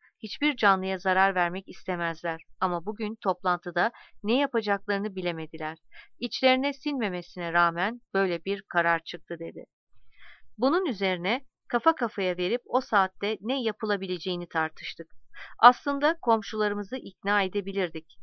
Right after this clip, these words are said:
ama saat çok geç olmuştu. Beş altı saat sonra katliam başlayacaktı. Bir süre sessiz kaldık, düşünceye daldık.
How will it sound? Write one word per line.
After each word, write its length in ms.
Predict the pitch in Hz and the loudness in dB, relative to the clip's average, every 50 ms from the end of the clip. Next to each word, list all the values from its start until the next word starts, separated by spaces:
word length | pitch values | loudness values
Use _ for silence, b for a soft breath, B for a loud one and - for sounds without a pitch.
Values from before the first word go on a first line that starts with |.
| - | -2
ama 220 | - 180 165 165 160 | 0 0 0 0 -4
saat 400 | - - 180 170 185 214 - - | -2 2 4 4 4 2 0 -2
çok 200 | - 226 - - | -4 -4 -2 -2
geç 220 | - 170 - - | -4 -4 -4 -4
olmuştu. 540 | 175 165 160 160 160 - - - 170 165 165 _ _ B B B B B _ - | -4 -4 -4 -6 -8 -12 -10 -8 -8 -8 -8 _ _ B B B B B _ 4
Beş 240 | 202 233 247 - - | 6 6 6 6 6
altı 300 | 247 240 240 240 - 330 | 6 6 6 4 0 -6
saat 340 | - - 214 190 185 - | -2 0 2 2 2 0
sonra 440 | - - 185 175 175 170 180 208 247 - - - - - - | -2 -2 -2 0 0 0 0 0 -2 -4 -8 -14 -14 -8 2
katliam 540 | - 202 190 - - - 190 180 175 170 165 | 4 4 4 4 2 2 2 2 2 2 0
başlayacaktı. 840 | 165 165 - - - 170 160 - 170 160 156 - - 170 - 175 _ _ _ _ B B B B B B _ _ | -2 -2 -2 -6 -12 -12 -8 -6 -6 -6 -6 -8 -10 -12 -12 -12 _ _ _ _ B B B B B B _ _
Bir 160 | 220 247 339 370 | 0 2 2 2
süre 280 | 370 - - 285 302 | 2 0 0 0 0
sessiz 480 | 302 - 254 240 220 - - 240 - - | 0 0 0 -2 0 -2 -8 -10 -10 -6
kaldık, 460 | - - 170 165 165 175 214 208 - - | -2 0 2 2 2 0 -4 -8 -8 -10
düşünceye 560 | - 196 - 196 190 185 185 185 175 165 156 | -10 -8 -6 -6 -6 -4 -2 -2 -2 0 0
daldık. 440 | - 160 156 156 156 165 165 - _ | 0 0 0 0 -2 -6 -12 -16 _